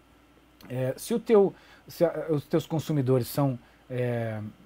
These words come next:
são menos pessoas, né, um grupo menor, é, até pra você po-, tentar entender mais ou menos o poder aquisitivo dessas pessoas, os lugares que elas frequentam, onde que elas gastam dinheiro, onde é que ela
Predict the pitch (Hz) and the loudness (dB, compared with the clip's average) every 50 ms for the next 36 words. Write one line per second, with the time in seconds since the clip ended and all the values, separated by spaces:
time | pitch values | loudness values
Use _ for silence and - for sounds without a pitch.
0 | - _ _ _ _ _ _ - - - - 147 143 139 131 135 131 135 147 165 | -20 _ _ _ _ _ _ -20 -20 -14 -10 -8 -8 -8 -6 -4 0 2 2 4
1 | 175 180 165 143 127 117 - - 131 - - - 143 139 139 139 131 123 120 117 | 4 4 2 2 0 -2 -4 -8 -8 -8 -4 -2 0 2 2 2 0 -2 -2 -4
2 | 113 120 127 135 139 143 135 135 123 123 135 127 - 127 123 120 117 117 110 117 | -4 -4 -4 -2 -2 -2 -2 -2 -2 -2 -4 -4 -4 -4 -4 -4 -4 -4 -2 -2
3 | 135 139 143 143 143 143 139 127 123 - - - - - - _ _ - 135 123 | 0 2 2 2 2 2 0 -2 -4 -8 -14 -20 -20 -20 -20 _ _ -10 -6 -2
4 | 123 123 123 123 120 123 127 - - _ _ _ _ _ _ _ _ _ _ _ | 0 0 2 2 0 0 -2 -4 -8 _ _ _ _ _ _ _ _ _ _ _
5 | _ _ - - 135 - - 185 185 190 175 160 160 143 - 160 151 135 - - | _ _ -8 -8 -4 2 2 2 4 4 2 2 2 0 0 -2 -2 -2 -2 -4
6 | - 143 139 - - - 143 123 - 151 143 143 131 - 139 131 131 139 135 135 | -4 -4 -4 -4 -6 -6 -6 0 2 2 2 2 0 -2 -2 0 0 0 0 0
7 | 127 113 131 131 131 135 131 123 113 127 120 - 135 123 123 143 135 123 - - | -4 -4 -4 -4 -2 -2 -2 -2 -2 -4 -2 -2 -2 0 2 2 2 2 -2 -4
8 | 113 113 117 - - 147 139 135 123 123 110 - - 104 - - - 104 - - | -6 -6 -8 -6 -4 -4 -4 -2 -4 -4 -6 -6 -10 -12 -14 -12 -14 -12 -12 -4
9 | - 147 143 143 147 143 131 - - - - - - - - - 147 139 170 160 | 0 2 4 4 4 2 0 -2 -8 -18 -20 -20 -20 -14 -8 -6 -4 0 0 4
10 | 139 165 160 147 139 - - 143 131 117 - - 120 113 - - 147 151 156 143 | 6 8 6 6 4 0 -2 -2 -2 -2 -4 -4 -6 -4 4 6 8 8 8 6
11 | 156 151 175 190 180 - 190 156 131 113 110 113 135 139 151 147 - - 120 117 | 2 2 2 0 0 0 0 0 0 0 -2 -2 0 0 0 0 -4 -10 -8 -8
12 | 110 92 101 107 104 110 127 143 147 147 135 127 - - - - - _ - 117 | -8 -6 -8 -8 -6 -4 -2 -2 -2 -2 -2 -4 -8 -16 -20 -20 -20 _ -10 -4
13 | 117 143 147 - - 139 131 120 113 107 | -2 -2 -2 0 0 0 0 0 -2 -6